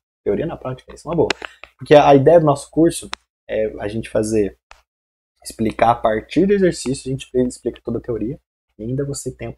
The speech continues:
possibilidade de mandar sua lista personalizada pra gente resolver. E bora estudar demais, curto muito isso. Então, o oito é menor? Não. Então ela é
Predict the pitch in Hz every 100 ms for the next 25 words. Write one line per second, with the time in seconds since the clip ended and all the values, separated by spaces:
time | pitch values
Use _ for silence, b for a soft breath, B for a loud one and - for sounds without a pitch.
0 | _ 160 - - 113 107 107 - 117 113
1 | 104 - 107 104 135 - 127 139 139 131
2 | 123 104 101 - 107 - 120 147 131 113
3 | - b b b - 117 117 110 131 143
4 | 143 156 170 135 131 - 147 147 135 123
5 | 117 104 - _ _ b b _ 175 214
6 | - - 208 175 131 123 107 - - 156
7 | 135 107 104 104 101 107 170 131 92 -
8 | 110 113 139 92 - 98 95 107 120 123
9 | 120